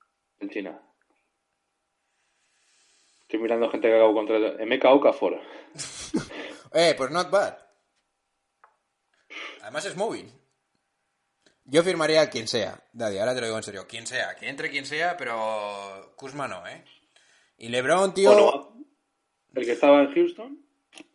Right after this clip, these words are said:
Speaker 1: El que tira los tiros libres a cuchara.
Speaker 2: No me acuerdo, Daddy.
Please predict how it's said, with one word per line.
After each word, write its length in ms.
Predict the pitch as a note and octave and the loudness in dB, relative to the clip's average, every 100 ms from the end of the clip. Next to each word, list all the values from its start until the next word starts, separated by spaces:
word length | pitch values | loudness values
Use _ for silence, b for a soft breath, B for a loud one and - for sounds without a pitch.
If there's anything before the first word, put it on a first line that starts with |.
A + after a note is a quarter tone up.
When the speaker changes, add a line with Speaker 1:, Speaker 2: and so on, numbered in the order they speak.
| _ _ _ _ _ _ _ _ _ _ _ _ _ _ | _ _ _ _ _ _ _ _ _ _ _ _ _ _
Speaker 1:
El 120 | A#2+ | -6
que 100 | A2+ | -2
tira 360 | - C#3+ D3 C#3+ | 2 6 8 8
los 580 | C#3+ C#3 C#3 C3+ C#3 C#3 | 10 10 10 8 6 2
tiros 140 | C#3 | 0
libres 160 | C3+ C3 | 2 0
a 40 | C3 | -4
cuchara. 400 | B2+ A#2+ G2+ F2+ _ _ _ _ _ _ _ _ b b b b b b _ _ _ | -2 -2 -4 -6 _ _ _ _ _ _ _ _ b b b b b b _ _ _
Speaker 2:
No 80 | F2+ | -20
me 60 | |
acuerdo, 280 | G#3 F#2 F2+ | -20 -20 -14
Daddy. 200 | F#2 E2+ | -14 -14